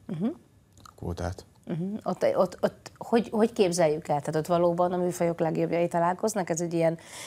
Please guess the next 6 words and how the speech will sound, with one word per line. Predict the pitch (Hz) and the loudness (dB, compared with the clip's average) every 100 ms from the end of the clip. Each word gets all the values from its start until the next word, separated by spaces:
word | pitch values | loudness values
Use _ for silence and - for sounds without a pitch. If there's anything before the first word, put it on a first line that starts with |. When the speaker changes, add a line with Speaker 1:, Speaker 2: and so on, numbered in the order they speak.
| - | -14
Speaker 1:
e, | - 170 | -2 2
világcsúcs | 160 175 170 - - 190 - | 6 6 6 2 0 0 0
találkozó? | 220 175 180 247 254 170 147 - _ _ - - - - _ _ | 0 0 2 0 0 0 -2 -8 _ _ -20 -20 -20 -20 _ _
Speaker 2:
Ö, | 110 107 | -2 0
igen. | 95 85 80 - - | 0 0 -2 -4 -10
Tehát, | - 101 - | -2 -2 -2